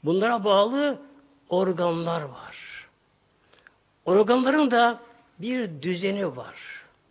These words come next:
Bundan on bin yıl önce yaşayan insanın akciğeri neyse yine akciğer aynı, bak muhteremler. Hiç değişmiyor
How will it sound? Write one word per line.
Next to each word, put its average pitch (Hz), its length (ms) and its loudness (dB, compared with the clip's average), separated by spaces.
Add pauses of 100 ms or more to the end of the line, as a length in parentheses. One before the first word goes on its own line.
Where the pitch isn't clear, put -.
(480)
Bundan 214 680 -2 (1500)
on 220 460 4
bin 226 120 -4
yıl 214 180 0
önce 196 240 2
yaşayan 190 280 0
insanın 196 580 0
akciğeri 185 640 0
neyse 233 640 0 (500)
yine 214 180 4
akciğer 175 560 0 (140)
aynı, 165 240 2
bak 123 240 -8
muhteremler. - 360 -20 (1080)
Hiç 147 200 -12
değişmiyor 139 400 -6